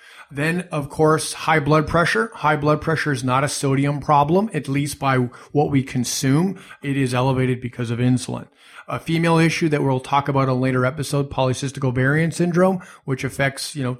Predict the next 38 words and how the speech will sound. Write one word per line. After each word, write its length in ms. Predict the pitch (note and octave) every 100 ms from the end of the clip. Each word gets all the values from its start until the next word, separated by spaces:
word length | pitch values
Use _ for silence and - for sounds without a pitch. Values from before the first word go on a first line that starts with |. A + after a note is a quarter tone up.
| -
ten 200 | C#3 C#3
to 60 |
fifteen 360 | C#3 C#3 C#3 C3+
percent 280 | C3+ - C3+
of 60 |
the 60 | B2
female 300 | - C3+ B2+
population. 720 | - B2 B2+ B2 C3+ D3 C#3 - _
That's 240 | C3+ C3 C#3
an 80 |
insulin 520 | C3 C3+ B2+ B2+ A2+ A2
problem. 460 | B2 A#2+ B2 C3 _ _ - -
That 260 | C#3 C#3+ D#3
usually 640 | D3+ D#3+ D3+ D3 D3 - _ _
manifests 680 | C3 C#3 F#3 F3 - B2+ -
as 120 | A#2+
a 40 | A#2+
female 340 | - C3 A#2
hormone 340 | C#3+ A3+ F3
problem, 360 | C3 B2+ A#2+ A#2+
but 160 | A#2+ A#2+
is 200 | A#2 A#2
really 240 | C#3 C#3
caused 520 | C3 - D3 D3 C#3
by 140 | C3 A#2+
having 300 | A#2+ A#2 A2+
too 140 | C3
much 200 | B2 A2+
insulin. 460 | B2 A#2+ - A#2+ B2 _ - - -
Non-alcoholic 800 | C#3 C#3 D#3+ D#3+ D3+ C3+ D3 C#3
fatty 280 | D3 C#3 C3+
liver 240 | C#3+ C#3
disease, 500 | B2+ A2 A#2 B2 -
that 300 | B2+ C3 C3+ -
is 140 | B2
a, 140 | B2 A2+ - -
right 260 | C3 D3
now 260 | D#3+ D3 D3